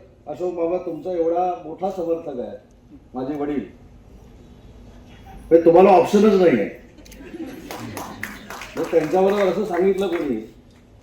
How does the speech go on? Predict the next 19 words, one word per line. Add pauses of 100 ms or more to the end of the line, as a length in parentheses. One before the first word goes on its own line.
(100)
की
नाही,
नाही,
अशोक
मामांचं
काम
चांगलं
झालं
नाही, (1400)
तर (120)
पक्षापक्षामध्ये
जेवढे
वाद
होत
नाही (2000)
तेवढे
आमच्यामध्ये
वाद
होतात.